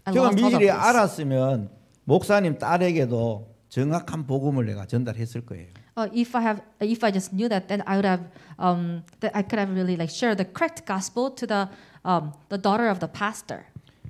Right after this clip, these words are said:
Speaker 2: 근데 그 선생님도 몰랐고 나중에 이제 목사님 딸인지 알게 된 거죠.
Speaker 1: But actually, the teacher himself didn't really know about that. But,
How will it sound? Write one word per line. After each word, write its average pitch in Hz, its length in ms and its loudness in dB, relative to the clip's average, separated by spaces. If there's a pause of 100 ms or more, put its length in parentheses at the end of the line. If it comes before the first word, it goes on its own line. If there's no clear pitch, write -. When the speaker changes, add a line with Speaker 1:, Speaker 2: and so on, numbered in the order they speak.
Speaker 2:
근데 226 240 4
그 190 160 2
선생님도 220 680 4
몰랐고 190 840 2 (200)
나중에 196 580 2
이제 110 260 -2
목사님 117 460 -4
딸인지 107 340 -6
알게 107 280 -6
된 95 160 -12
거죠. 101 220 -16 (240)
Speaker 1:
But 247 200 -2
actually, 285 340 -8
the 277 80 -8
teacher 370 380 -8
himself 269 400 -4
didn't 262 240 -2
really 202 160 0
know 170 120 -2
about 170 260 -4
that. 220 220 0
But, 185 200 -4